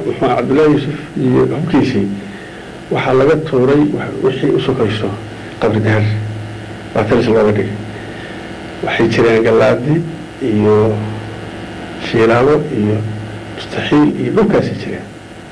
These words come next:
Waxna ma soo dhaafi karaan halkaa. Raggiina halkii u jireen. Raggi waa ogaadeen inaan xagga hub loola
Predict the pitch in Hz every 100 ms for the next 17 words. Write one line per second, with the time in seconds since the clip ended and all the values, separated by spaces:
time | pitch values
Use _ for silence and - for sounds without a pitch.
0 | - - - - 190 196 - - - -
1 | - - - - - - - - - 147
2 | 147 123 117 - - 104 101 98 - -
3 | - - 175 170 139 135 110 104 - -
4 | - - - - - - - - - -
5 | 196 190 185 151 139 131 139 160 170 -
6 | - - - - - - - - - -
7 | 151 165 170 - 151 147 127 127 - 131
8 | 123